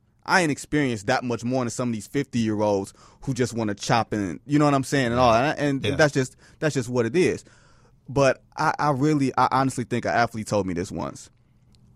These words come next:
Speaker 1: And he was probably, how old was he? He was in his mid-thirties.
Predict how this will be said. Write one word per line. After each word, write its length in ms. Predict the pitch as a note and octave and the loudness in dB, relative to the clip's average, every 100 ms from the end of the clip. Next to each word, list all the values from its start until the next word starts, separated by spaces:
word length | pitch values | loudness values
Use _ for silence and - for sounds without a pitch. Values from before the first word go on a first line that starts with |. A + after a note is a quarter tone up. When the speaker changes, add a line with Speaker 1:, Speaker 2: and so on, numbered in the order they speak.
| _ G2 | _ -2
Speaker 1:
And 220 | G2 F#2+ | 0 2
he 120 | C3 | 2
was 140 | A#2+ - | 0 -2
probably, 1120 | - B2 A#2 A2 G#2+ G#2 G2+ G2+ F#2+ F#2 F#2+ - - | 2 4 4 0 2 2 4 2 0 -2 -4 -10 -14
how 160 | G#2+ F2 | -10 -8
old 120 | - | -10
was 80 | - | -14
he? 140 | - - | -16 -6
He 80 | C#3+ | 0
was 100 | C#3+ | 2
in 60 | B2 | 4
his 120 | G#2 | 4
mid-thirties. 600 | G#2+ G2+ F2+ B1 - - | 4 2 0 -6 -8 -20